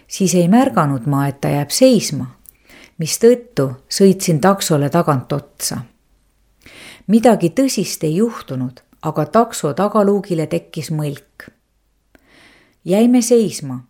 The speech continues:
ja ma tahtsin minna autost välja vaatama, mis oli juhtunud. Kuid mu Afgaanis sõber ütles tungivalt, "Ei, jää autosse ja pane uksed lukku."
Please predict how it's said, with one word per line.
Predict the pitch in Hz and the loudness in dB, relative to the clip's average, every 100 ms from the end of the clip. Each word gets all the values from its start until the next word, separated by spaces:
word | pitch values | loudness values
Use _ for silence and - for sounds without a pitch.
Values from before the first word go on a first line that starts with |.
| - | -4
ja | 160 | -2
ma | 156 | 0
tahtsin | 180 214 214 175 | 2 0 0 0
minna | 160 160 151 | 2 2 4
autost | 208 247 - 160 - | 4 2 0 -2 0
välja | 185 180 165 | 2 2 2
vaatama, | 185 226 190 - 151 135 135 - | 4 4 2 -4 -8 -6 -6 -6
mis | 190 - | -4 0
oli | 165 156 | 0 2
juhtunud. | 196 190 - 151 135 135 - _ _ _ - - - - _ _ | 0 -2 -6 -6 -6 -8 -14 _ _ _ -20 -20 -20 -20 _ _
Kuid | - 170 165 | 2 4 4
mu | 165 156 | 2 2
Afgaanis | 156 - - 208 214 175 - | 0 -2 0 4 4 2 0
sõber | 202 196 165 | 0 2 2
ütles | 156 156 135 - | 0 -2 -6 -2
tungivalt, | 208 190 139 139 135 127 _ _ _ | 2 2 0 -6 -10 -16 _ _ _
"Ei, | 175 185 156 120 _ _ _ - | 0 0 0 -6 _ _ _ -4
jää | 180 196 | 0 2
autosse | 208 220 220 139 - 143 135 | 2 0 -4 -10 -10 -14 -10
ja | 160 156 | -8 -2
pane | 185 185 | 0 2
uksed | 226 220 190 151 | 0 0 -2 -2
lukku." | 185 185 - 139 | -4 -6 -20 -20